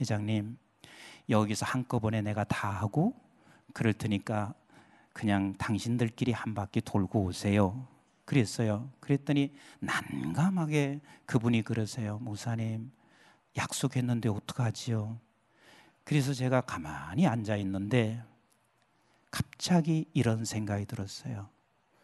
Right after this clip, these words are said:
지금은 사도 바울의 선교 여정지가 길이 너무 잘났어요. 그래서 자동차도 좋고 나는 차를 타고 가는데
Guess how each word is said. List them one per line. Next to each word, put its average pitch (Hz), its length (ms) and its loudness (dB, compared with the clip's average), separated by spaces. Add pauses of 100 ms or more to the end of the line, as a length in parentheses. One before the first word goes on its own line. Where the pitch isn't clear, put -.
(480)
지금은 123 420 2
사도 120 340 0
바울의 113 320 4
선교 123 400 0
여정지가 110 840 0 (540)
길이 - 300 0
너무 - 580 -6
잘났어요. 110 920 -8 (1300)
그래서 117 560 4 (340)
자동차도 117 680 0
좋고 - 600 -4 (580)
나는 107 320 4
차를 - 340 0
타고 131 300 -2
가는데 113 640 0